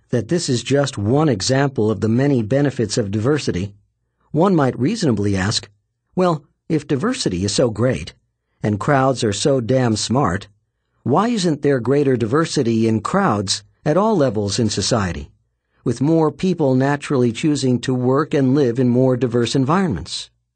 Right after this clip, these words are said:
The answer, as usual, is, "Well, things aren't that simple." There are many variables in dealing with human behavior.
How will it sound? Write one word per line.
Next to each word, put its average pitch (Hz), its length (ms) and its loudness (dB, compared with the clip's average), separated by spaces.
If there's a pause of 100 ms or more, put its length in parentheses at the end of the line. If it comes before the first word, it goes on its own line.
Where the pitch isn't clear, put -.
(880)
The 147 180 2
answer, 123 440 0
as 107 280 0
usual, 92 440 -2 (300)
is, 127 460 -2 (340)
"Well, 175 380 0 (320)
things 226 400 0
aren't 175 280 2
that 123 200 0
simple." - 440 -2 (920)
There 170 140 2
are 165 180 4
many 190 160 2
variables 104 800 0
in 127 160 2
dealing 123 420 2
with 107 240 -2
human 135 280 2
behavior. 127 560 -2